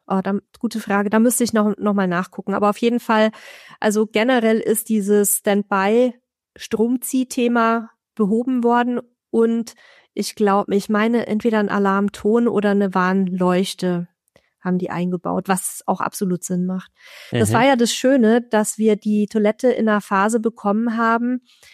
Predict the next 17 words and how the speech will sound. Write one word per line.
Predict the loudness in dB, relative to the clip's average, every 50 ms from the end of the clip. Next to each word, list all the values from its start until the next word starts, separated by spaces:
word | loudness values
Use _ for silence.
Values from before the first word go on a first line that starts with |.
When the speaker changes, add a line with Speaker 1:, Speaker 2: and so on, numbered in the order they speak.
| -20 _ -12
Speaker 1:
wo | -8 -6 -2 0 2 2 2 2 0 -2 _ _ _ _ _ _ _ _ -14
quasi | -6 -2 0 0 0 0 0 0
noch | 2 2 0 0 -4 -12 -20 _ _ _ _ _ _ _ _ _ _ _ _ _
zu | -6 -2 -2
Ende | 0 0 0 2 2 2 2
entwickelt | 2 0 0 0 -4 -2 0 0 -2 -2 _ -4
wurde. | -2 0 0 0 0 -2
Also | -2 -2 -2
da | -2 -2 0
war | 0 0 0
das | 0 -2 -2 -2
Serienmodell | -2 0 0 2 2 0 0 0 2 2 2 2
noch | 2 2 2
nicht | 2 0 -2 -4 -6
auf | -8 -6 -4
dem | -2 0
Markt. | 0 2 2 0 0 -2 -4 -8 -20